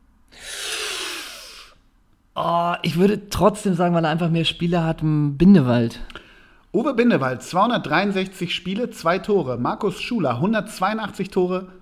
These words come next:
Speaker 2: äh, Spiele,
Speaker 1: <laughs>
Speaker 2: null Tore.
Speaker 1: Ja, also hab ich recht.
Speaker 2: Das war immer der Lieblingsspieler von unserem lieben Freund Clemens Ekle übrigens.
Speaker 1: Aber
Speaker 2: Markus
Speaker 1: noch mal
Speaker 2: Schuler.
Speaker 1: kurz,
Speaker 2: Wer,
Speaker 1: Mar-
Speaker 2: wer hat Lieblingsspieler Markus Schuler?
Speaker 1: Aber sag mal kurz, wie viel Bundesligaspiele hat er gemacht?
Speaker 2: Schuler?
Speaker 1: Ja.
Speaker 2: Hundertzweiundachtzig.
Speaker 1: Wa-,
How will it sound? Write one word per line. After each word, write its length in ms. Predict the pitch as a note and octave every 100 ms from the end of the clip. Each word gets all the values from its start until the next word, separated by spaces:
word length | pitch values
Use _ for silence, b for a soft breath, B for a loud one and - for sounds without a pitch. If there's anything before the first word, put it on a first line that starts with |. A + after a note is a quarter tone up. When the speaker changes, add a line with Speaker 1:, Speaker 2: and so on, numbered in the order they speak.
| -
Speaker 2:
äh, 120 | F3+
Spiele, 440 | E3+ A3+ G#3 G#3 G3+
Speaker 1:
<laughs> 40 |
Speaker 2:
null 300 | C#3 D#3+ G#3+ A3+
Tore. 340 | A3+ C#3 G#2+
Speaker 1:
Ja, 100 | A#3 - -
also 180 | D#3+ D#3+
hab 80 | F3+
ich 100 | D3+
recht. 320 | C#3 - -
Speaker 2:
Das 140 | B2
war 100 | D#3
immer 140 | F#3 F#3
der 100 | D3+
Lieblingsspieler 560 | F3+ G#3 F#3 - F3 D#3
von 140 | D3+
unserem 280 | D#3 F3 D#3
lieben 220 | E3 G3+
Freund 280 | G3 D#3 D3+
Clemens 400 | - F#3 F#3 F3+
Ekle 280 | D3 - F#2+ - -
übrigens. 380 | G#2 F#2+ F#2+ - -
Speaker 1:
Aber 120 | C#3+ D3+
Speaker 2:
Markus 60 | F#3+
Speaker 1:
noch 80 |
mal 80 | G#3+
Speaker 2:
Schuler. 100 | G#3+
Speaker 1:
kurz, 180 | A#3 A#2+
Speaker 2:
Wer, 60 | D#3+
Speaker 1:
Mar- 160 | F3+ G#3 F3
Speaker 2:
wer 120 | G#3
hat 100 | A3
Lieblingsspieler 500 | G3+ A#3 F#3+ - G3
Markus 460 | F#3+ A3 F3+ F3 F3
Schuler? 300 | - E3+ G2+
Speaker 1:
Aber 140 | D3 D3+
sag 140 | G3
mal 120 | F#3+
kurz, 360 | - C#3+ - - _ _ _ - _ _ _ _
wie 140 | D3+ G#3+
viel 160 | -
Bundesligaspiele 600 | D3+ C3+ B2+ C3+ B2+ -
hat 40 | B2
er 60 |
gemacht? 220 | A#2+ D#3 G3+ -
Speaker 2:
Schuler? 420 | - G3+ A3 G#3 -
Speaker 1:
Ja. 280 | C3 B2+ E3+
Speaker 2:
Hundertzweiundachtzig. 1120 | G3+ A#3 A3 A3+ - D#3+ D#3+ C3 - A#2 G2+ _ -
Speaker 1:
Wa-, 160 | -